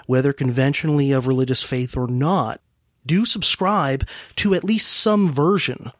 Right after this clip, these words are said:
of the American civil religion, and is evidence of just how effective this has been. Witness how many Americans who are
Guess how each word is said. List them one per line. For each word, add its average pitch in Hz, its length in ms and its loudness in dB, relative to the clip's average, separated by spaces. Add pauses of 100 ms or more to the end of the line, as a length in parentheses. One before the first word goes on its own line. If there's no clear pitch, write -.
(120)
of 151 160 -2
the 151 140 2
American 139 420 2
civil 135 320 0
religion, 165 420 -2 (600)
and 190 120 0
is 185 140 2
evidence 190 400 2
of 127 100 -6
just - 340 0
how 180 180 2
effective 151 540 -2
this 143 180 0
has 123 120 -4
been. 139 520 -2 (720)
Witness 233 440 0
how 202 120 2
many 196 240 4
Americans 143 760 0
who 165 280 2
are 131 460 2